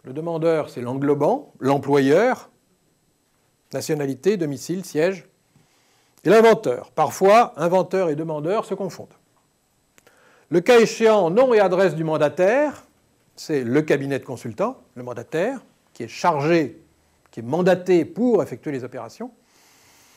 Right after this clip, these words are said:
Là où les priorités revendiquées, donc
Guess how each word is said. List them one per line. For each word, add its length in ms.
Là 400
où 100
les 200
priorités 680
revendiquées, 800
donc 220